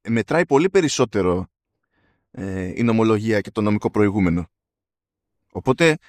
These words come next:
κα-, σημαίνει άλλο πράγμα για μελλοντικές υποθέσεις το να κάνουνε πίσω στην Αμερική και το να κάνουνε πίσω στην Ευρώπη για το ίδιο ακριβώς πράγμα.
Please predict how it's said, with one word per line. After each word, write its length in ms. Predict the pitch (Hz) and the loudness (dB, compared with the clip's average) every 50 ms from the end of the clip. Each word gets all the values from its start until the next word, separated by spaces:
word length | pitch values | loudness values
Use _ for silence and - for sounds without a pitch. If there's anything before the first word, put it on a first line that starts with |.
| _ _ _ _ _ _ _ _ | _ _ _ _ _ _ _ _
κα-, 120 | - 147 - | -4 -4 -4
σημαίνει 460 | - - - 131 139 160 180 180 170 170 | -4 -6 -4 -2 -2 -2 -2 -2 -2 -2
άλλο 280 | 180 202 226 220 185 - | -2 -2 -2 -4 -4 -2
πράγμα 600 | - 165 156 - 247 127 127 117 117 107 101 95 - | 0 2 4 4 4 2 0 -4 -2 -4 -4 -6 -4
για 160 | 110 131 127 | -2 0 2
μελλοντικές 500 | 127 127 123 117 113 120 - 147 143 131 | 4 4 2 2 0 -2 0 0 0 0
υποθέσεις 640 | 131 - 117 110 - 143 135 120 - 95 87 78 - | 0 -2 -4 -2 2 2 2 0 0 -6 -10 -10 -6
το 120 | - 117 | -6 -4
να 120 | 107 107 101 | -2 -2 0
κάνουνε 360 | - 151 151 151 147 135 123 | 0 0 2 2 2 0 0
πίσω 420 | - 147 151 139 - - 101 92 | 0 0 -2 -2 0 -2 -2 -4
στην 200 | 85 - 123 110 | -2 -2 -2 0
Αμερική 560 | 104 107 104 95 92 - - 113 123 160 294 294 _ | 2 2 2 0 0 0 0 -2 -2 -2 -2 -8 _
και 120 | - 120 | -12 -6
το 100 | - 131 | -4 0
να 140 | 117 117 107 | 0 0 0
κάνουνε 300 | - 160 165 175 170 143 | 0 0 -2 0 -2 -2
πίσω 240 | - 170 170 165 170 | -2 -4 -6 -6 -6
στην 180 | - - 151 | -6 0 0
Ευρώπη 320 | 139 131 147 170 175 185 175 | 0 2 4 2 2 2 -2
για 100 | 160 143 | -4 0
το 80 | 160 | 0
ίδιο 120 | 170 165 170 | 0 0 0
ακριβώς 300 | - 175 160 170 156 - | -2 0 -2 -2 -2 0
πράγμα. 400 | - 156 147 135 117 80 76 | 2 4 4 4 4 0 -10